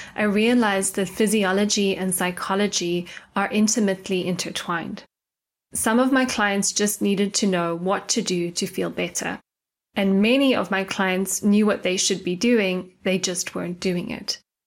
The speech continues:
Underneath it all, unconscious conditioning was getting in the way of their success. This drove me to uplevel my skill set and coach my clients to remove some of their mental roadblocks and reconnect with the wisdom of the body.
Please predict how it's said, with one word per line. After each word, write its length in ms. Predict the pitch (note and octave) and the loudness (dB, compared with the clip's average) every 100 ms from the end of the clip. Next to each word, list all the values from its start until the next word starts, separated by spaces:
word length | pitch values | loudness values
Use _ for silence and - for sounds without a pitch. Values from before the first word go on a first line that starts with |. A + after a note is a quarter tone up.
| _ _ _ _ - | _ _ _ _ 2
Underneath 460 | A#3 G#3 A#3 C4 | 2 4 4 4
it 140 | D4 C4+ | 0 0
all, 380 | G3+ F#3+ F#3 - | 2 4 2 2
unconscious 600 | A3+ A#3+ B3 A3 A3+ G#3+ | 0 2 2 2 0 -2
conditioning 680 | - G#3 G3 - G3 F3+ F3+ | 0 0 2 0 0 0 0
was 160 | F#3 F#3 | -2 -2
getting 240 | F#3 G3 | 0 4
in 120 | G#3 | 4
the 80 | G3 | 4
way 240 | F3+ F3 | 2 0
of 100 | F3 | -2
their 180 | - E3+ | -4 -6
success. 760 | F3 F3 - - - - - - _ _ _ _ _ _ A3+ | -4 -6 -6 -6 -6 -6 -8 -10 _ _ _ _ _ _ -2
This 180 | G#3+ | -2
drove 400 | - G#3+ G#3+ A#3 | 0 2 2 2
me 180 | A#3 G#3 | 4 4
to 120 | G#3 - | 2 -2
uplevel 480 | G3 G#3+ G3 F#3+ | -4 -2 0 0
my 100 | F3+ | 0
skill 400 | F3+ - G#3 G#3 | 0 0 0 0
set 460 | A3 G3+ F3 F3 - | 0 -2 -2 -4 -4
and 180 | G3+ G3 | -4 -4
coach 460 | - G#3 A3+ - | -2 0 0 0
my 100 | A3 | -2
clients 500 | G#3+ - F#3+ F#3 F#3 - | -2 -2 0 0 -2 -2
to 160 | G3+ | -2
remove 440 | G3 F#3+ G3 F#3+ F#3+ | 2 2 4 2 0
some 240 | - F#3+ | -2 0
of 140 | F#3+ | 0
their 160 | F#3 F3+ | 0 0
mental 440 | F#3 F3+ F3 F3+ | 0 0 0 -2
roadblocks 760 | F3 G3+ G#3+ G3 F#3 F3+ - - - - - | 0 0 0 -2 -2 -4 -10 -12 -14 -16 -2
and 200 | G#3+ G#3 | 2 4
reconnect 680 | A#3 B3 A#3+ G3+ F#3 F#3 | 2 2 2 2 0 -4
with 160 | F#3+ F3+ | -6 -4
the 80 | F#3 | 0
wisdom 600 | F3+ F3+ - F3 F3+ - | 0 0 -2 -2 -2 -4
of 160 | G3 F3 | -8 -6
the 100 | F#3+ | -4
body. 400 | F3+ F3+ G3 | -4 -4 -4